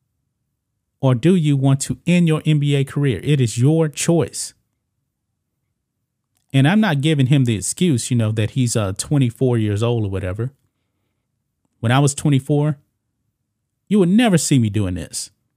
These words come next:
I'm actually a responsible gun owner, guys. I don't pull out my gun unless I actually need to use it or, you know, maybe I'm going to the shooting range or something like that.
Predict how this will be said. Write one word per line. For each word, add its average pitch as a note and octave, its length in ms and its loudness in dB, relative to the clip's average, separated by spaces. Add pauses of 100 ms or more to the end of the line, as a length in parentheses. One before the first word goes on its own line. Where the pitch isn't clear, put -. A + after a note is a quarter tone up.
(1300)
I'm G3 140 2
actually E3 420 -2
a C#3 100 2
responsible B2+ 720 0
gun C3+ 240 2
owner, G#2 200 -2
guys. A#2 440 -6 (1200)
I D#3+ 140 0
don't G3 200 -2
pull F3+ 200 2
out D#3+ 140 0
my D3 180 0
gun C3 480 -2 (1200)
unless B2+ 360 2
I B2 120 2
actually B2 300 -2
need A#2 200 -2
to G2 60 -6
use C3 260 2
it C3 180 0
or, B2 420 0
you C#3 120 -2
know, A#2+ 160 0
maybe A#2+ 280 -2
I'm B2 100 0
going A#2+ 200 0
to A#2 100 -4
the G#2+ 60 -6
shooting D#3+ 240 -2
range A#2 240 -2
or G#2+ 40 -6
something A#2 260 -4
like G#2+ 160 -6
that. - 280 -2